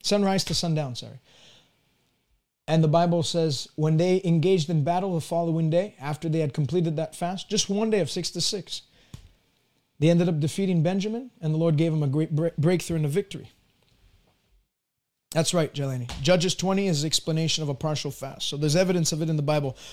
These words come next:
Those are the four types of fast found in the Bible. So ask the Lord. If you've never fasted, ask the Lord what would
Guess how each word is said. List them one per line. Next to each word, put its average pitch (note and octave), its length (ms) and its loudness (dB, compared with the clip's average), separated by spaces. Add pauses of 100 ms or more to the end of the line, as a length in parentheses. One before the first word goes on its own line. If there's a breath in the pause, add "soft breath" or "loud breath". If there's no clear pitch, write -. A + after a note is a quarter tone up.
Those A#3+ 220 8
are C4+ 60 0
the G#3+ 100 2
four B3+ 400 2
types A3+ 280 2
of G#3 100 -4
fast F#3 300 -2
found F3+ 220 -2
in E3 80 0
the D#3 60 0
Bible. D3 420 -4 (680 loud breath)
So E3 420 4 (360)
ask A3+ 280 6
the B3+ 60 0
Lord. B3 300 2
If B2+ 100 -12
you've F3 120 4
never A#3 220 6
fasted, A3+ 480 -2
ask G3+ 240 2
the A3+ 60 -2
Lord A#3+ 220 2
what F3+ 220 2
would G3+ 220 6